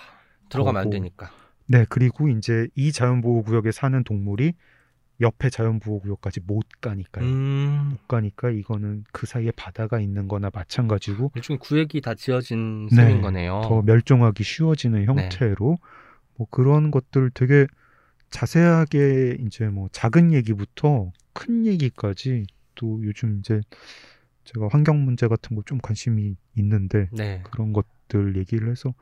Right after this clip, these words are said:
Speaker 2: 일단 재밌습니다. 그 책 추천합니다.
Speaker 1: 데이비드 콘맨의 도도의 노래,
Speaker 2: 네.
Speaker 1: 저도 적어두겠습니다. 두 번째 공식 질문입니다. 책 한 번 써봅시다가 딱 한 권 있다면 누구에게 선물하고 싶으신가요?
Speaker 2: <laughs> 어, 이거 저희 아버지입니다.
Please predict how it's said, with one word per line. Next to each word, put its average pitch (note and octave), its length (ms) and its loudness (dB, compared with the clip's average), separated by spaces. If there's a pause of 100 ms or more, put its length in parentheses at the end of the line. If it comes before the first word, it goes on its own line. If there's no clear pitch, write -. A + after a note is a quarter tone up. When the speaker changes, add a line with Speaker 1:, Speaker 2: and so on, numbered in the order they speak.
(340)
Speaker 2:
일단 F3+ 180 0
재밌습니다. A2+ 800 0 (680)
그 - 120 -18
책 - 180 -8 (120)
추천합니다. F2 640 -6 (340)
Speaker 1:
데이비드 B2+ 360 0
콘맨의 E3+ 640 0
도도의 D#3 400 2
노래, F#2 360 -2 (120)
Speaker 2:
네. A2 140 2
Speaker 1:
저도 G#2 280 -2
적어두겠습니다. F#2+ 840 -6 (760)
두 B2+ 100 -12
번째 G3 280 6
공식 E3+ 220 4
질문입니다. C#3+ 680 6
책 - 260 -2
한 G#3+ 140 6
번 G3+ 140 6
써봅시다가 D#3+ 600 2
딱 G3 240 0
한 B3+ 100 2
권 A#3+ 140 2
있다면 E3+ 500 0
누구에게 D3+ 520 -2
선물하고 D3 600 -4
싶으신가요? G#2 760 -6
Speaker 2:
<laughs> - 1800 -6
어, A#2+ 220 6
이거 A2+ 100 4
저희 A#2+ 200 4
아버지입니다. F#2 760 0